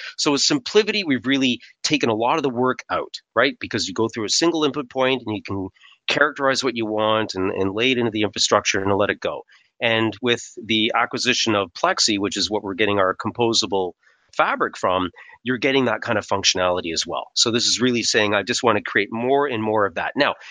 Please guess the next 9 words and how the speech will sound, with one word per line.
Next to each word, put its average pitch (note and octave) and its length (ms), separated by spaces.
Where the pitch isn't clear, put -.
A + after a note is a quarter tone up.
if C3 180
you C3+ 100
were A#2 140
bladed, D3 540
you A#2 140
would B2 100
already B2 240
have G#2 240
that. D#2+ 180